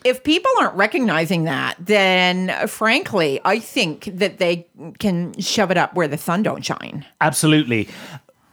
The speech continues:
Speaker 2: It's also important to mention that Marcia has been shortlisted and long-listed for a number of these competitions
Speaker 1: Yeah.
Speaker 2: as well.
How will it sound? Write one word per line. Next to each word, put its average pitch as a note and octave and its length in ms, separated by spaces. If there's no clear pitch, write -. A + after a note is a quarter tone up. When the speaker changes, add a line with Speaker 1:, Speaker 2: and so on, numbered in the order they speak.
Speaker 2:
It's G#3 180
also G#3 640
important F3+ 540
to D3+ 80
mention D#3+ 760
that A2 280
Marcia D3 340
has C#3 300
been C3 420
shortlisted B2 920
and A2 160
long-listed C3+ 680
for G#2 160
a F#2+ 60
number G2 240
of F#2 80
these G2 160
competitions G#2+ 560
Speaker 1:
Yeah. D4+ 160
Speaker 2:
as D4+ 60
well. C#4+ 380